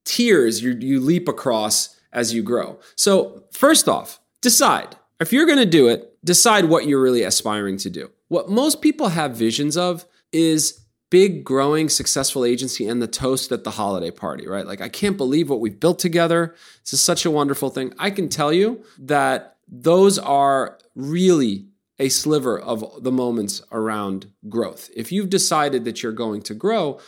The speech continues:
the thing that we've succeeded with, and this is, I think we should say out loud 'cause people wonder what we do all day at Postlight,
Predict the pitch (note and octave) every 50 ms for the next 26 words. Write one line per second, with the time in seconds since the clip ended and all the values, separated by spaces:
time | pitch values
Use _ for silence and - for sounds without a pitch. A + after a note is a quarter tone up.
0 | - _ - D#3 D#3 - - - A#3+ C4+ C#4 C4+ B3+ - - _ _ - D3+ C3
1 | C3+ D#3+ E3 D3+ - - D3 - - C#3 B2+ A2+ G2 F2+ G2 - G2+ G2 G#2+ A#2+
2 | D3 D3 - D#3+ C#3+ A#2+ A2+ - - - - A2 A#2 A2+ - C3+ A#2 A2 - -
3 | C3+ A#2+ A2 - G#2 - - C3 A2+ G#2+ G2+ D#2+ - C#3+ D#3+ - - - A2 -
4 | - A#2+ - A#2+ A2 A#2+ C3 C3+ C3+ B2+ A2+ A2 G#2 - - A2 G#2 G2 G#2+ G2+
5 | F#2+ F#2+ F#2 F#2 F#2+ F#2+ G2+ - - - A#2 A#2+ - - F#2 F2 E2